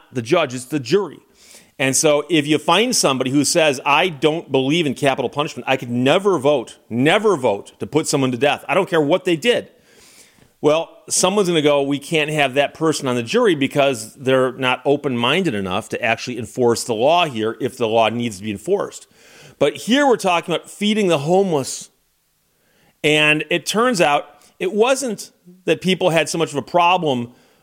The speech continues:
with it being against the law. Apparently they objected when they heard that the fine was gonna be five hundred dollars. And that was the sticking point. So this is interesting. It's from the Houston Chronicle, and R A Schutz wrote it. Uh,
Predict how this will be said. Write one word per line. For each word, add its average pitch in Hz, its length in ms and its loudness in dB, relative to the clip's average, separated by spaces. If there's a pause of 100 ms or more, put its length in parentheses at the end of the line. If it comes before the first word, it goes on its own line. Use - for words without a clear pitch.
with 151 240 0
it 151 140 -4
being 165 220 2
against 143 420 0
the 135 80 0
law. 113 540 0 (160)
Apparently 190 580 0
they 151 80 4
objected 135 720 -2 (320)
when 143 160 2
they 147 80 4
heard 180 320 2
that 175 160 -4
the 139 100 0
fine 196 460 0
was 143 140 -2
gonna 151 80 -2
be 139 80 2
five 170 480 2
hundred 160 640 -2
dollars. 147 600 -2 (680)
And 135 400 0
that 160 360 2
was 113 280 0
the 107 60 -6
sticking 135 440 -2
point. 92 400 -8
So 135 240 2
this 202 160 -2
is 247 120 -8
interesting. 180 540 -2 (440)
It's 104 100 -4
from 226 80 -4
the 226 80 2
Houston 202 400 0
Chronicle, 151 580 -2
and 110 140 -14
R 143 220 2
A 143 160 2
Schutz - 420 -8
wrote 139 300 2
it. 120 100 -4 (640)
Uh, 120 280 4